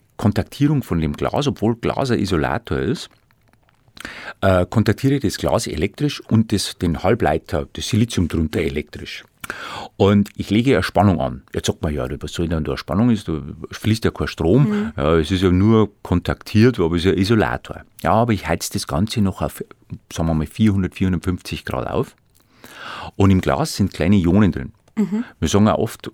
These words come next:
Speaker 1: Kalk-Natron-Glas dazu. Und das Natrium, das da drin ist, ähm, das tauscht sich aus oder kann sich austauschen, wenn ich hier unten auf dem Silizium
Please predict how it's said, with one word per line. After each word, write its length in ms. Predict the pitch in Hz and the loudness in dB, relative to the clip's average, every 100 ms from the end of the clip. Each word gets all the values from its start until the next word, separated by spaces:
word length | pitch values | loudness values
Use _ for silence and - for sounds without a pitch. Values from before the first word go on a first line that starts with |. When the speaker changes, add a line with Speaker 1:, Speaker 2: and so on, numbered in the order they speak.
| - | -6
Speaker 1:
Kalk-Natron-Glas 1160 | - 95 - 67 67 - 73 69 - 58 65 - | -2 -2 0 -2 -2 -4 -6 -6 -6 -6 -6 -10
dazu. 340 | - - 65 - _ _ - - - - | -16 -12 -12 -12 _ _ -20 -20 -20 -4
Und 280 | 92 90 - | 0 0 0
das 140 | - - - | -8 -12 -6
Natrium, 680 | 73 67 82 - 123 127 131 | -2 0 -2 -4 -4 -4 -4
das 160 | 127 | -4
da 100 | - | -4
drin 220 | 113 117 139 | -4 -2 -4
ist, 280 | 190 - _ _ - - - - | -6 -12 _ _ -20 -18 -14 -2
ähm, 460 | 80 85 85 85 - | 2 4 2 0 -2
das 240 | 76 - - _ _ - | -6 -6 -10 _ _ -10
tauscht 480 | - 67 139 - - | -2 -2 -2 -6 -6
sich 280 | 82 - - - | -6 -6 -10 -6
aus 600 | 64 69 135 180 - - - | -2 0 -2 -4 -10 -14 -10
oder 160 | 76 | -8
kann 240 | - 82 123 | -4 -2 -2
sich 300 | 131 - - | -4 -6 -6
austauschen, 640 | - - 123 - 170 175 _ - - - - - | -6 -6 -8 -8 -10 -12 _ -20 -20 -18 -18 -10
wenn 240 | 71 90 127 | 0 2 2
ich 80 | |
hier 360 | - 120 131 - _ | 0 0 2 0 _
unten 340 | 120 156 135 | 2 2 -2
auf 260 | - 82 - | -4 -6 -4
dem 160 | 85 76 | -4 -4
Silizium 540 | 87 113 - 120 | -4 -4 -4 -4